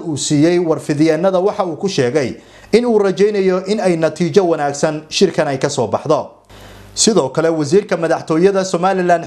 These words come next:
Xirsi Xaaji Cali Xasan, oo isna ka mid ah wafdiga matalaya maamulka Somaliland, ayaa sheegay in aysan ka filayn wadahadallada natiijo wanaagsan inay ka soo baxdo,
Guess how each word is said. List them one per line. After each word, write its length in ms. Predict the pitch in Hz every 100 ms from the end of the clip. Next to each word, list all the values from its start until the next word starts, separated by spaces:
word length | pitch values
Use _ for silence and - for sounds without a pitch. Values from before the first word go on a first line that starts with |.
| -
Xirsi 260 | 208 196 165 -
Xaaji 320 | 151 135 156 -
Cali 180 | 170 180 -
Xasan, 280 | 180 143 87 - - - -
oo 140 | 113 143
isna 240 | 175 202
ka 100 | 214
mid 160 | 190 175
ah 100 | 170
wafdiga 480 | 151 202 175 175 160
matalaya 500 | 160 208 190 170 160
maamulka 500 | 170 185 180 170 165
Somaliland, 600 | 165 156 170 127 90 92
ayaa 280 | 139 175 143
sheegay 460 | - 123 151 120 - - - - -
in 140 | 165
aysan 380 | 175 233 233 190
ka 100 | 220
filayn 340 | 220 208 175
wadahadallada 840 | 165 160 160 139 156 160 175 190 160
natiijo 480 | 151 143 165 147 185
wanaagsan 540 | 127 117 120 - 151 143
inay 180 | 196 170
ka 100 | 190
soo 180 | 180 131
baxdo, 440 | 107 110 147 131